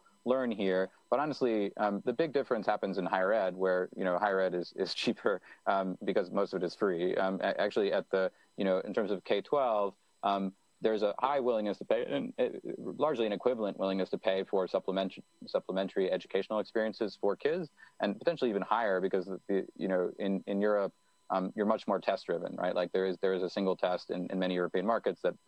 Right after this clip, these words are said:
uh, determines whether or not you go to university. And so the willingness to pay to help kids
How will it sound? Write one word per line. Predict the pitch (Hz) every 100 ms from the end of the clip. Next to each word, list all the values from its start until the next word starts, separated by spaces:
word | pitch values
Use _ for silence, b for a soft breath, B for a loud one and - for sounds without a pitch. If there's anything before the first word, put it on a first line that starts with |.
| 90
uh, |
determines | 98 87 98 92 95
whether | 90
or | 87
not | 87 90
you |
go | 87
to | 85
university. | 87 87 90 92 87
And | 87
so | 87
the | 87
willingness | 95 95 87
to | 87
pay | 87 85 - b b
to | -
help | - 95 - _ _
kids | 92 87